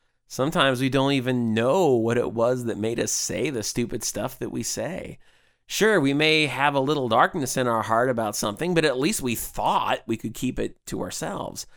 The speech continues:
Unfortunately, that's not always the case. And James doesn't say that the tongue is untamable. He says that men can't tame it. Who can tame it then? Well, God can by his power and his power only.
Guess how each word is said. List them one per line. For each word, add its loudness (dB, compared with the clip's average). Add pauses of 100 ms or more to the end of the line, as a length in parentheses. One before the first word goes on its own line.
(340)
Unfortunately, 2
that's -2
not 0
always -2
the -6
case. -8 (640)
And 4
James 2
doesn't 2
say 2
that 0
the -4
tongue -2
is -2
untamable. -6 (260)
He -6
says -2
that 0
men 0 (220)
can't -6 (100)
tame -12
it. -16 (480)
Who 0
can -4
tame -4
it -8
then? -6 (240)
Well, 0
God -2
can -4
by -2
his 0
power -2
and -6
his -6
power -8
only. -4